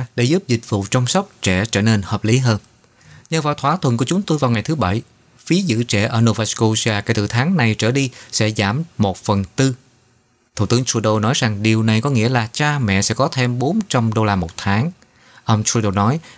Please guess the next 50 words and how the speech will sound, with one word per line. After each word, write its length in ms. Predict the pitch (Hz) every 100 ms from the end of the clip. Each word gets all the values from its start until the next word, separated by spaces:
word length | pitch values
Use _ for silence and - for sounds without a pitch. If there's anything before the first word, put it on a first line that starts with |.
| -
nếu 160 | 175
bạn 220 | 214 110 113
có 240 | 139 196
hai 260 | - 147 147
con, 220 | 147 147 - -
việc 180 | 107 -
tiết 220 | 196 -
kiệm 240 | 92 95
bốn 220 | 117 156 196
trăm 220 | 120 113
đô 80 | 107
la 140 | 104
mỗi 200 | 87 98
tháng 240 | 113 156 185 - -
là 100 | 117
một 180 | 110 113
vấn 200 | 165 185
đề 140 | 113
lớn, 340 | 107 117 151 196 - - -
nhưng 260 | 123 117 110
chúng 160 | 135 -
tôi 200 | 120 113
sẽ 140 | 110
không 460 | - - 131 123 113
dừng 240 | 98 92
lại 160 | 87 87
ở 80 | 98
đó. 240 | 98 135 - _ _ _ - - 151
Bằng 240 | 151 160
cách 240 | 220 -
làm 120 | 135 120
việc 140 | 117
với 80 | 143
tỉnh 220 | 101 120
bang, 180 | 113 113 -
chúng 160 | 123
tôi 100 | 127
sẽ 100 | 107
cắt 220 | - 170 -
giảm 260 | 104 98 120
một 140 | 104 - 104
nửa 200 | 98 120
phí 160 | 175
giữ 200 | 156 120
trẻ 240 | - - -
vào 180 | 202 -
cuối 200 | 151 196
năm 280 | 147 117 117
nay 220 | 120 113 - - 117
và 340 | 120 117